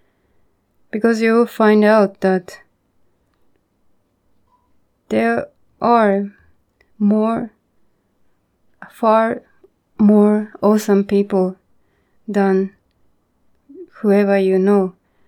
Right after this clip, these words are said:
If you think someone is richer than you, there is always someone who is even richer than that person. And if you compare like that,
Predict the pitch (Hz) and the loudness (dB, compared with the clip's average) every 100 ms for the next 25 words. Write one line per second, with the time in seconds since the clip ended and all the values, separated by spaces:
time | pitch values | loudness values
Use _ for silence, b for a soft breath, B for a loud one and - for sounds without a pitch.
0 | _ _ _ _ - 226 208 226 220 240 | _ _ _ _ -12 -12 -8 -8 -6 -4
1 | 226 214 220 214 214 202 202 - - 220 | -4 -2 -2 0 2 0 -2 -12 -6 -6
2 | 214 226 202 190 190 190 226 240 180 185 | -6 -4 -2 0 -2 0 0 -2 -2 -8
3 | _ - 202 196 202 190 - 202 226 226 | _ -4 0 0 -2 -6 -4 -4 -2 -2
4 | 196 - 196 190 185 180 202 196 190 - | -2 -2 -2 0 -2 -4 -4 -4 -6 -20
5 | _ _ _ _ _ _ _ 220 233 214 | _ _ _ _ _ _ _ -6 -4 0
6 | 202 185 180 190 - 190 180 180 _ 190 | 2 2 -2 -4 -4 -4 -4 -6 _ -4
7 | 185 180 190 202 - 190 185 - 185 180 | -2 0 -2 -4 -6 -4 -4 -4 -4 -4
8 | 175 _ _ _ _ _ _ _ _ - | -6 _ _ _ _ _ _ _ _ -4
9 | 214 214 233 214 214 208 208 220 208 196 | -4 -2 -4 -6 -2 -4 -2 -2 0 -2
10 | 185 214 202 185 - | -2 -2 0 -2 -8